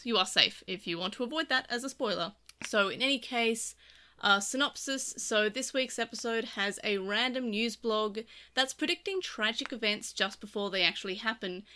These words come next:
Kind of like a Death Note, but more public. Uh, and then, so an article will appear about a popular idol group, and, uh, Kiyoshiro is a fan of this idol group,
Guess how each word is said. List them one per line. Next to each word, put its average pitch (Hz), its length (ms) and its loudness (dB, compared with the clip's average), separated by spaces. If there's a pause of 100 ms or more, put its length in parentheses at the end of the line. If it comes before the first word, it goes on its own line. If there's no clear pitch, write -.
(160)
Kind 311 220 4
of 370 100 -4
like 370 160 0
a 339 60 2
Death 226 380 4
Note, 269 380 -2 (140)
but 190 580 2 (140)
more 220 220 4
public. 185 540 -2 (120)
Uh, 208 220 4
and 220 160 2
then, 220 500 4
so 208 500 2
an 214 220 2
article 233 720 4
will 202 300 2
appear 208 440 2
about 202 260 4
a - 20 -2
popular 196 500 -6 (100)
idol 208 280 2
group, 208 340 0 (180)
and, 185 600 2 (320)
uh, 190 60 -8 (180)
Kiyoshiro 214 480 4
is 196 140 0
a 196 40 -4
fan 247 280 4
of 202 80 -4
this 202 120 -2
idol 180 260 2
group, 180 280 -2